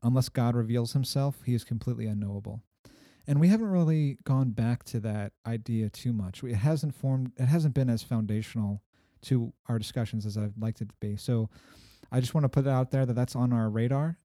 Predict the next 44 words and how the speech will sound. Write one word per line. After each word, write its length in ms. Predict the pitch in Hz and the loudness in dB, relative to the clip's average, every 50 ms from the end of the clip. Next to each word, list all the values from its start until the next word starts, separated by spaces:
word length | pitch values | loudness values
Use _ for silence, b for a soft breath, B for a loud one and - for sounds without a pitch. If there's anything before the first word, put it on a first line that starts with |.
| _ _ | _ _
and, 400 | 117 113 110 110 110 107 107 104 - - | 0 2 2 2 2 0 -2 -4 -6 -6
um, 440 | 113 110 107 104 104 101 104 104 - b b b b b b b b b b - - | -4 -2 -2 -2 -2 -4 -4 -8 -10 b b b b b b b b b b -20 -6
that's 200 | - 139 - - | -4 -4 -2 -2
such 240 | - - 147 - - | 0 0 0 0 2
an 60 | 151 135 | 0 0
important 340 | 117 - 139 139 131 123 113 | 2 0 0 0 2 2 2
idea 260 | 107 113 117 120 117 | 2 2 2 2 2
to 100 | - - | 0 -2
hold, 520 | - - - 123 117 113 123 135 139 131 - | -6 -4 -4 -2 0 2 2 0 0 -2 -6
because 680 | 123 123 - - 117 113 110 110 104 104 - - - b b b b b b b b b - | -8 -8 -4 -2 -2 -2 0 -2 -4 -4 -6 -10 -14 b b b b b b b b b -4
that 180 | 123 120 127 | -2 0 0
is 380 | 120 117 117 110 - - - - _ _ _ _ _ _ _ _ - - _ - | 2 0 0 -2 -4 -8 -12 -14 _ _ _ _ _ _ _ _ -20 -20 _ -6
the 80 | - | -6
f-, 60 | - - - - - _ _ | -6 -6 -8 -18 -20 _ _
at 140 | 123 131 - | -4 -2 -2
the 80 | - | -2
heart 560 | - - - - - 143 127 104 - - - - _ _ _ _ _ _ | -6 -6 -8 -4 -4 -4 -4 -4 -6 -14 -20 -20 _ _ _ _ _ _
of 300 | - 123 113 107 104 101 107 - | -4 -2 0 0 -2 -4 -6 -8
worship, 500 | - 117 117 117 110 - - 110 95 - 110 | -4 -2 -2 -2 -2 -2 -6 -10 -10 -8 -6
and 100 | 117 117 | -4 -2
also 260 | 120 117 - - 117 | -2 -2 -2 -2 -4
I 80 | 110 104 | -2 -2
think 140 | 113 113 | -2 -4
at 80 | 113 107 | -4 -4
the 80 | - 90 | -6 -8
heart 240 | - - 127 113 | -6 -4 -4 -4
of 80 | 107 - | -4 -6
what 100 | 117 110 | -6 -6
it 60 | 110 | -4
means 200 | 107 110 107 - | -4 -4 -4 -6
to 80 | - 104 | -8 -8
be 120 | 110 107 | -6 -6
a 40 | 101 | -6
human 280 | 98 - 120 110 104 101 | -4 -4 -2 -2 -2 -2
being 380 | 101 110 110 107 104 104 104 - _ _ _ | -2 0 0 0 0 -2 -4 -8 _ _ _
in 200 | 127 127 127 120 | -2 0 0 2
the 120 | 117 113 107 | 0 0 0
image 200 | 107 113 107 107 | 0 -2 -4 -6
of 100 | 101 107 | -8 -6
God, 240 | 113 107 107 110 | -4 -4 -2 -2
in 60 | 104 104 | -4 -4
the 60 | 104 | -4
sense 280 | - 107 104 104 - | -4 -4 -4 -6 -6
that 240 | - 110 98 98 - | -8 -8 -8 -8 -10